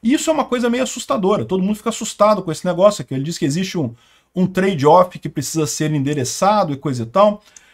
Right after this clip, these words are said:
É, é, diziam que o Pix só tinha a função de distribuir, substituir o ted e o doc, e a gente via como um indutor de modernização dos pagamentos. E, de fato, não, o, o PIX foi um sucesso,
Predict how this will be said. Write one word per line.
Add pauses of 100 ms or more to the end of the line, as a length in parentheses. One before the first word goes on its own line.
(120)
É, (140)
é,
diziam
que
o
Pix
só
tinha
a
função
de
distribuir,
substituir
o
ted
e
o
doc, (540)
e
a
gente
via
como
um
indutor
de
modernização
dos
pagamentos.
E,
de
fato,
não,
o, (140)
o
PIX
foi
um
sucesso,